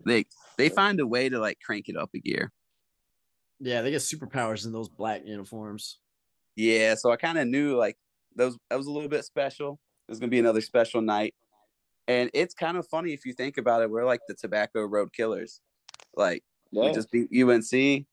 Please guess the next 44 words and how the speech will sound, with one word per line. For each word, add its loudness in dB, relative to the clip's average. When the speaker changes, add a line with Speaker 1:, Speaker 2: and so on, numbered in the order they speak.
Speaker 1:
Now -4
we -2
took 0
down 2
Duke -2
in 0
the 2
same 0
year, -2
keep -14
in -8
mind. -8
Did -2
the -2
same 2
thing -2
last -4
year -2
in -6
the -8
A -6
C -6
C 0
Speaker 3:
Yeah. 2
Speaker 1:
tournament. 0
Speaker 3:
Nothing -8
Speaker 2:
That's -8
Speaker 3:
new. -8
Speaker 2:
what -8
we -6
do. -12
That's -10
what -4
we -2
Speaker 1:
Yeah. 6
Speaker 2:
do. 0
Speaker 1:
<laughs> 4
Yeah, 4
nothing -2
new. 0
We -8
just -14
own 2
them. -6